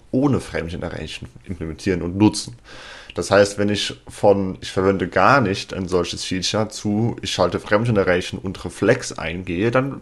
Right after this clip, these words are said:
wird die Latenz nicht schlechter. Ja, tatsächlich.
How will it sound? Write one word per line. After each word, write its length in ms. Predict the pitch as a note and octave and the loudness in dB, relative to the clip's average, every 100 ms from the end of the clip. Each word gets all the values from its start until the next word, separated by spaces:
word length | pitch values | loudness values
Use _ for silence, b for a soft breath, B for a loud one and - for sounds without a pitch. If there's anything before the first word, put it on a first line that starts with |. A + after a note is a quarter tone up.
| - | -4
wird 240 | C#3 D3+ | -2 2
die 40 | |
Latenz 440 | D3+ D3+ C3+ C#3 - | 2 2 2 -2 -2
nicht 160 | C#3+ | -2
schlechter. 420 | - - - - F2 | 0 -2 -2 -6 0
Ja, 200 | C3 B2 | 0 0
tatsächlich. 680 | - A#2 - - - - | -4 -2 -2 -2 -6 -14